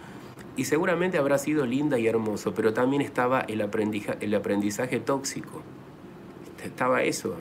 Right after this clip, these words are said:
y, y lamentablemente había que hacer ese aprendizaje. Si vos ya lo hubieras hecho, el, el aprendizaje, y venía un hombre con estas características a tu vida,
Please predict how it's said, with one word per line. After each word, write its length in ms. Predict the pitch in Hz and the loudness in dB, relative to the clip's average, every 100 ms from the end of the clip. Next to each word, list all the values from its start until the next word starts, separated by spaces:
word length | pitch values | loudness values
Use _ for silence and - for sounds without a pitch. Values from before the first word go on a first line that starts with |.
| - | -8
y, 400 | 95 - - 98 | -6 -6 -6 -6
y 100 | 104 104 | -4 0
lamentablemente 920 | 104 110 110 135 131 135 143 139 123 - - - - - - | 2 2 4 4 6 4 4 0 -2 -10 -16 -16 -16 -12 -2
había 280 | 107 127 123 | 2 4 4
que 80 | |
hacer 240 | 110 - - | 2 0 0
ese 220 | 120 101 | 2 0
aprendizaje. 800 | 95 95 92 92 - 87 - 92 - | -2 -2 -2 -2 -4 -6 -6 -8 -10
Si 180 | - - | -6 0
vos 180 | 131 185 | 2 4
ya 100 | 180 | 4
lo 120 | 170 | 6
hubieras 360 | 147 147 135 - | 6 6 4 2
hecho, 240 | 101 - | -4 -2
el, 140 | 92 - | -4 -4
el 120 | 101 | -2
aprendizaje, 800 | 95 98 101 101 - 90 98 92 - | -2 0 0 0 -2 -6 -8 -10 -8
y 160 | 104 | -4
venía 360 | 104 107 120 127 | 2 2 4 4
un 160 | 117 110 | 2 0
hombre 300 | 95 90 90 | -2 -4 -4
con 180 | 95 | -2
estas 200 | 107 110 | -4 -4
características 800 | - 92 95 92 98 104 107 104 | -6 -2 -4 -4 -4 -4 -4 -4
a 20 | 101 | -2
tu 140 | 101 | -4
vida, 320 | 90 90 92 | -4 -4 -6